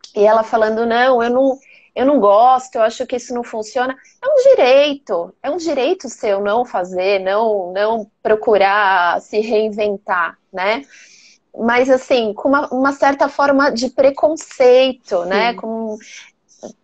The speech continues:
Speaker 1: meio que torcer o nariz quando eu falei. E, e assim, é pra tudo, né, Jana?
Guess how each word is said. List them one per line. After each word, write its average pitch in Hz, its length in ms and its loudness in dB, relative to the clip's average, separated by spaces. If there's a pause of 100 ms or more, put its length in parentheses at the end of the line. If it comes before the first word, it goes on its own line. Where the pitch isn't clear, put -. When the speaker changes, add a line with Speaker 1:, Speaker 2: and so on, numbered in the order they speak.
Speaker 1:
meio 247 340 2
que 277 80 0
torcer 262 460 2
o 277 60 2
nariz 247 640 0
quando 214 220 -2
eu 220 100 0
falei. 214 600 2 (580)
E, 208 840 -2
e 277 180 2
assim, 359 640 0
é 311 80 2
pra 466 220 -8 (100)
tudo, 381 360 2
né, 311 260 0
Jana? 190 560 0